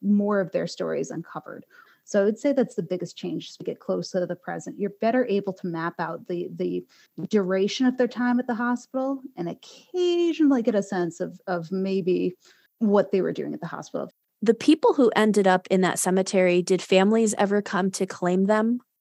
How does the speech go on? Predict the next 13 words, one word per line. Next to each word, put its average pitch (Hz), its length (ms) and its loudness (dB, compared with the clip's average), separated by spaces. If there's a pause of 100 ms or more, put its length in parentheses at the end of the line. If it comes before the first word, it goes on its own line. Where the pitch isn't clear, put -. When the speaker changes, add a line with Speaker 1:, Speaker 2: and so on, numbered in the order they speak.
(400)
Speaker 2:
or 196 220 8
to 196 200 4
have 185 240 4
the 185 100 2
bodies 175 560 4
moved 180 360 0
to, 170 340 2
like, 180 180 -2
a 180 60 -2
family 170 460 0
plot, 170 400 2
for 202 100 -4
example? 208 560 -2